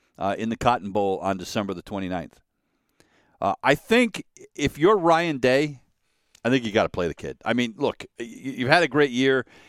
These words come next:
Y-, you lost that game to Michigan. You wanna end the note on a high note, especially when it comes time for recruiting. But, you, you know, um,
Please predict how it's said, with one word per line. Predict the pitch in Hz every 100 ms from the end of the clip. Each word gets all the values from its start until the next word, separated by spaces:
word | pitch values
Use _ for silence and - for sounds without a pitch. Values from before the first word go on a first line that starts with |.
| _
Y-, | - -
you | 117 123
lost | 143 160 170
that | 135
game | 139 135
to | 113
Michigan. | 120 - 95 92 82 _ _ _ _
You | 104 123
wanna | 147 131
end | 131 127
the |
note | 120 117 104
on | 107
a | 92
high | 110 110
note, | 104 104
especially | 92 127 117 120
when | 104
it | -
comes | 104
time | - 101
for | 98
recruiting. | 90 92 101 90 87
But, | 82 92
you, | 127 123 - _ _ _ -
you | 120
know, | 110 107
um, | - 120 120 117 113